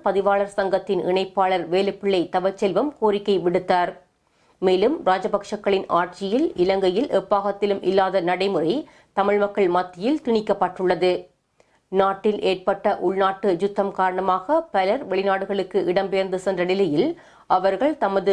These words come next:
பிரதேசங்களில் திருமணம் செய்ய வரும்போது பாதுகாப்பு அமைச்சின் அனுமதியை பெற வேண்டும் என்ற நடைமுறை தொடர்ந்தும் பேணப்பட்டு வருகின்றது. தமிழ் மக்களின் திருமணச் சடங்கை பொறுத்தவரையில் நாள், நட்சத்திரம், முகூர்த்த நேரம் பார்த்து பதிவு திருமணம் செய்வது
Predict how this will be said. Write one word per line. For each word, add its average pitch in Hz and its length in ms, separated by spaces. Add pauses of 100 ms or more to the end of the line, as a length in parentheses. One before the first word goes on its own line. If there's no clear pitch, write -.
(100)
பிரதேசங்களில் 190 680
திருமணம் 196 420
செய்ய 185 340
வரும்போது 180 520 (480)
பாதுகாப்பு 208 540 (100)
அமைச்சின் 190 440
அனுமதியை 196 420 (100)
பெற 196 160
வேண்டும் 196 360
என்ற 190 200 (140)
நடைமுறை 190 440 (140)
தொடர்ந்தும் 196 480
பேணப்பட்டு 196 520
வருகின்றது. 180 480 (800)
தமிழ் 196 300
மக்களின் 208 400
திருமணச் 196 440
சடங்கை 185 340 (120)
பொறுத்தவரையில் 180 680 (220)
நாள், 190 220 (120)
நட்சத்திரம், 190 560
முகூர்த்த 180 340
நேரம் 190 320
பார்த்து 185 420
பதிவு 190 360
திருமணம் 185 440
செய்வது 180 340